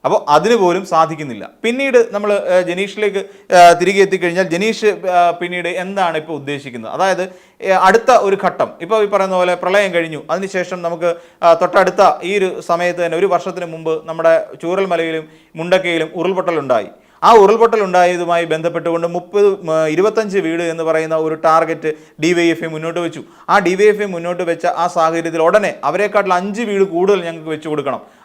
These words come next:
അങ്ങനെ നമ്മളതൊരു മുപ്പത് വീട് എന്ന് പറയുന്ന ഒരു ഘട്ടത്തിലേക്ക് ഉയർത്തി. എന്നിട്ട് ആ വീട് എവിടെ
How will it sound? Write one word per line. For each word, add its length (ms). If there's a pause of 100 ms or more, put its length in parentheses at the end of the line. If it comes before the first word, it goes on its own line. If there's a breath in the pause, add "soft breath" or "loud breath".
അങ്ങനെ 220
നമ്മളതൊരു 340
മുപ്പത് 460
വീട് 220
എന്ന് 180
പറയുന്ന 280
ഒരു 140
ഘട്ടത്തിലേക്ക് 460
ഉയർത്തി. 460 (760)
എന്നിട്ട് 260
ആ 140
വീട് 280
എവിടെ 420